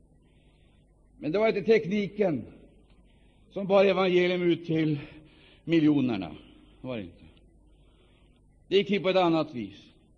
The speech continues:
Vi ska inte förringa värdet av kommunikationer. Vi vet att i det romerska världsväldet, där fanns det kommunikationer, vägar ifrån del, eh, i, i, mellan de olika delarna utav världsriket. Och det hade betydelse.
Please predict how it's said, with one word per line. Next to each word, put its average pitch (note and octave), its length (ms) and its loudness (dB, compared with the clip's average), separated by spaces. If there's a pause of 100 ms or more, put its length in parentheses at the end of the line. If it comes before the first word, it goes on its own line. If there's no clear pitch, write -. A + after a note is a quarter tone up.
(140)
Vi - 80 -20
ska G3+ 180 -4
inte G3+ 180 -6
förringa F#3 340 2
värdet E3 340 2
av D#3+ 40 -4
kommunikationer. D#3+ 840 -4
Vi F3 100 0
vet E3+ 200 -2
att E3 80 -8
i - 20 -10
det D#3+ 160 -2
romerska D3+ 680 0
världsväldet, C#3 680 -2 (680)
där D#3 160 2
fanns D#3+ 320 -4
det D3 80 -8
kommunikationer, C#3 760 -2
vägar D3 600 4
ifrån C3+ 300 0
del, C3+ 340 0 (500)
eh, A#2 320 -12 (220)
i, A2 60 -14
i, C3 380 -14 (580)
mellan D3+ 240 0
de D#3 60 0
olika D3 280 2
delarna A#2 560 -2 (380)
utav A2+ 300 -6
världsriket. F#2 420 -6 (400)
Och A2 120 -14
det D3 100 0
hade D#3 160 2
betydelse. G2 560 -10